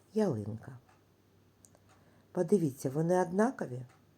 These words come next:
Ні, вони різні. Одна шишечка закрита, друга відкрита.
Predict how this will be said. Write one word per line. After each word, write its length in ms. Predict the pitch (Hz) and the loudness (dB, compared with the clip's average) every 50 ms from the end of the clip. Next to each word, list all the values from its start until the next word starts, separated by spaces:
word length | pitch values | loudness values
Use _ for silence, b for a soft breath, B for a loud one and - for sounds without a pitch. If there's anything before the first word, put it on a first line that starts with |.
| _ _ _ _ _ _ _ _ _ b b b b b b b b _ _ _ - | _ _ _ _ _ _ _ _ _ b b b b b b b b _ _ _ -2
Ні, 260 | 220 214 214 208 202 | 2 2 2 2 2
вони 340 | 190 202 214 226 277 277 196 | 2 2 2 2 2 2 0
різні. 480 | 147 143 143 135 - - 143 143 139 131 - _ _ _ _ _ _ _ _ b b b b b b b b b b b b b _ _ _ _ _ _ - - 160 | 0 -2 -6 -8 -10 -10 -10 -10 -10 -12 -18 _ _ _ _ _ _ _ _ b b b b b b b b b b b b b _ _ _ _ _ _ -20 -6 -2
Одна 360 | 156 151 135 135 139 139 135 | 0 0 0 0 0 0 0
шишечка 600 | 127 - 139 131 - - 123 - - - - 127 | 0 -2 -6 -6 -6 -10 -14 -14 -12 -10 -8 -6
закрита, 600 | 110 123 131 - - 214 269 311 302 - 285 269 254 | -6 -6 -8 -6 -4 -4 -4 -4 -4 -6 -8 -8 -6
друга 340 | 208 160 151 139 131 156 170 | -6 -4 -4 -2 -4 -4 -6
відкрита. 680 | 160 131 123 - - - 123 120 120 120 _ - 135 | -6 -8 -8 -10 -12 -12 -8 -8 -8 -8 _ -12 -12